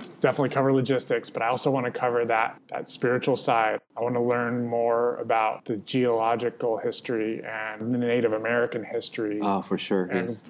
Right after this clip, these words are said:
Speaker 1: we can talk, we can, I'm sure we can find experts online,
Speaker 2: Mm-hmm.
Speaker 1: you know,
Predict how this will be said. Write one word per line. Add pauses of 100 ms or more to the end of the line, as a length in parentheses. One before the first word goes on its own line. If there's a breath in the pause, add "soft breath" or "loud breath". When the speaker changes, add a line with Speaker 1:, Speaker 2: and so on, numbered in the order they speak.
(120)
Speaker 1:
we
can
talk, (160)
we
can,
I'm
sure
we
can
find
experts (100)
online, (100)
Speaker 2:
Mm-hmm.
Speaker 1:
you
know,